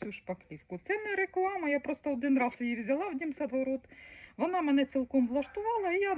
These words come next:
її періодично докуповую. Е, відчуваю, що на всі вікна треба буде великий обсяг покупати, але вона взимку не зберігається. Кажуть, що зиму вона не переносить в холодні температури. У нас взимку мінусова температура в хаті.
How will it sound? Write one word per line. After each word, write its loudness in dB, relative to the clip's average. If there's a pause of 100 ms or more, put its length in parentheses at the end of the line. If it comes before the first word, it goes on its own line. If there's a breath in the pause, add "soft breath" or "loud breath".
її 2 (240)
періодично 2
докуповую. -12 (1000 loud breath)
Е, 2
відчуваю, 0
що -4
на 2
всі 0
вікна 4
треба 0
буде -6
великий -2
обсяг -2
покупати, -4
але 2
вона 2
взимку 2
не -2
зберігається. -4
Кажуть, -2
що -8
зиму -2
вона 0
не 0
переносить 0
в -16
холодні -4
температури. -6
У -2
нас -4
взимку -4
мінусова -4
температура -4
в -8
хаті. -8